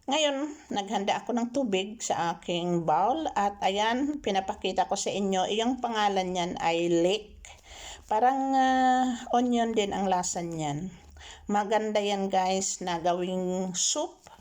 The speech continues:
gulay, or, um, kahit, ah, ano,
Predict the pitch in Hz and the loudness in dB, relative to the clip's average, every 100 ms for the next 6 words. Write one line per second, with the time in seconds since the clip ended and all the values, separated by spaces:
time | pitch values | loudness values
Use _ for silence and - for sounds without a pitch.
0 | - 170 196 277 277 233 240 254 - _ | -10 -2 0 2 2 2 0 -6 -16 _
1 | _ - - _ - - - _ - - | _ -20 -20 _ -20 -20 -20 _ -20 -8
2 | - 202 208 202 208 202 190 185 185 185 | 0 4 4 2 2 4 4 4 2 -4
3 | 175 - - _ _ _ - _ _ - | -8 -14 -20 _ _ _ -20 _ _ -2
4 | 302 330 381 - _ 294 240 240 247 262 | -2 -2 -6 -12 _ 0 2 0 -2 -2
5 | 247 233 240 | 0 2 0